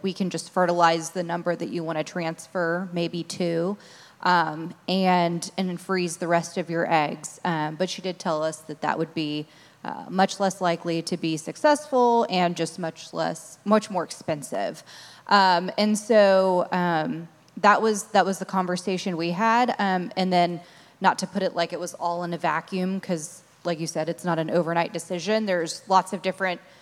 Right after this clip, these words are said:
discussions and fact gathering, but we were simultaneously,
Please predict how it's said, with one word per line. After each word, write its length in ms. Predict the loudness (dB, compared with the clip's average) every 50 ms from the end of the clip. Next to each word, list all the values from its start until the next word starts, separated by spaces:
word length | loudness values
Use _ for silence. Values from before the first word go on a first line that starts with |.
| -20 _ _ -8
discussions 800 | -8 -8 -6 0 2 2 2 2 0 0 0 0 0 -4 -6
and 160 | -6 -6 -6 -2
fact 320 | 0 2 2 2 0 -2
gathering, 440 | 0 2 2 2 2 0 0 0 0
but 160 | 0 0 0
we 100 | 0 0
were 140 | 2 2 0
simultaneously, 1200 | 0 2 2 2 2 2 0 -2 -4 -8 -8 -6 -6 -8 -8 -8 -8 -6 -4 -4 -4 -6 -10